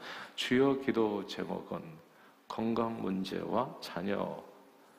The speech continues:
자녀들이 잘 되기를 원하는 그런 내용으로 이제 간소화되어집니다. 호랑이는 죽어서 가죽을 남기고 사람은 죽어서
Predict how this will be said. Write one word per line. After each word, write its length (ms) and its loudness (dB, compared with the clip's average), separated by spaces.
자녀들이 600 -2
잘 300 -2
되기를 440 0
원하는 320 -4
그런 300 -4
내용으로 480 -4
이제 220 -10
간소화되어집니다. 1300 -4
호랑이는 500 6
죽어서 480 2
가죽을 500 2
남기고 560 0
사람은 920 -2
죽어서 640 -4